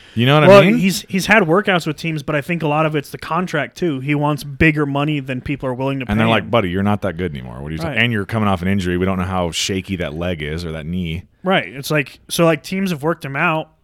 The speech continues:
Speaker 2: And
Speaker 1: He worked out with the Cowboys. Remember everyone's thinking
Speaker 2: Right,
Speaker 1: the Cowboys
Speaker 2: but,
Speaker 1: were gonna sign him?
Speaker 2: but
Speaker 1: I don't
Speaker 2: Jerry
Speaker 1: know what happened
Speaker 2: Jones,
Speaker 1: with that.
Speaker 2: Jerry Jones, I think, came out and said,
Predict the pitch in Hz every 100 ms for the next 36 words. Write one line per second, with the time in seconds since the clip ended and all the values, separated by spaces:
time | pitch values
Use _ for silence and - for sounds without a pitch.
0 | _ _ _ _ - 160 151 147 185 202
1 | 143 - 123 143 107 101 113 127 127 127
2 | 107 - 117 120 110 180 139 107 110 113
3 | 170 123 117 120 123 - 110 117 101 101
4 | 175 170 156 92 85 143 175 175 165 175
5 | 151 151 143 151 147 139 147